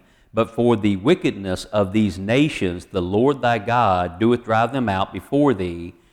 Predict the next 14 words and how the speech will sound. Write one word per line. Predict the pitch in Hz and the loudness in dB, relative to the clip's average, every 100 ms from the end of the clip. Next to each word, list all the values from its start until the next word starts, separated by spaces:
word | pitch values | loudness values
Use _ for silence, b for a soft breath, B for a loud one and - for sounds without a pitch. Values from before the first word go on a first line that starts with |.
| b b b b _ - | b b b b _ -6
and | 104 98 | -4 0
that | 101 98 | 0 2
he | 131 | 2
may | 131 123 | 4 2
perform | - 101 - 123 135 135 | 0 -6 -2 0 0 0
the | 110 | 0
word | 98 110 107 101 95 92 | 0 2 4 4 2 -2
which | 92 - | -4 -4
the | 98 | -4
Lord | 95 113 120 | 0 0 0
sware | - 107 104 104 110 | -2 0 0 0 -2
unto | 113 - 101 | -4 -4 -4
thy | 95 92 | -2 -2
fathers, | - 107 120 120 123 123 - | 0 2 2 0 -6 -8 -14